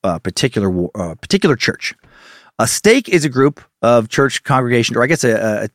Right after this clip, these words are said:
a, a replace church with ward. Stake is a group of church congregations, typically around three thousand to five thousand people. Ward is a single church congregation led by a bishop,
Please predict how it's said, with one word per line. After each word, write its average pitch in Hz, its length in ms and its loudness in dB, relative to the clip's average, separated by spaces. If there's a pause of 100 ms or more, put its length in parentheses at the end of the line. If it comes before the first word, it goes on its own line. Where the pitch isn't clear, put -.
(160)
a, 107 60 -2
a 101 220 -4 (720)
replace 127 300 0
church - 260 0
with - 140 -6
ward. 90 380 -2 (440)
Stake 196 300 0
is 160 80 2
a 156 40 2
group 160 200 2
of 127 80 -2
church - 260 0
congregations, 147 600 0
typically 151 300 0
around 127 240 2
three 143 220 2
thousand 135 320 2
to 117 60 -2
five 117 240 0
thousand 101 300 -2
people. 127 340 -2 (420)
Ward 143 360 4
is 131 100 0
a 123 60 -4
single 165 280 2
church 143 260 0
congregation 123 580 2
led 151 220 2
by 123 180 0
a 101 80 -10
bishop, 104 440 0